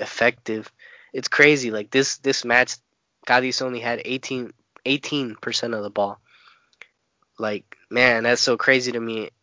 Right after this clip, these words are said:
Um, but the goals that they did have, you know, were due to their pressure and, and the way they defend.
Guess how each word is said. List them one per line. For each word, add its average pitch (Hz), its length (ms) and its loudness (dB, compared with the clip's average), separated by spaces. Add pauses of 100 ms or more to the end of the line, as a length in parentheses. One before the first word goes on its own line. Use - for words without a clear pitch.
(160)
Um, 110 440 -4 (280)
but 120 240 4 (220)
the 127 120 -6
goals 139 300 4
that 127 160 2
they 117 120 -6
did 135 200 0
have, 127 420 2 (920)
you 117 140 -8
know, 110 220 0
were 113 180 -4
due 117 180 -4
to - 140 -4
their 110 140 2
pressure 113 640 2
and, 104 360 -8 (300)
and 107 220 -8
the 107 80 -6
way 113 160 2
they 113 140 0
defend. 123 640 0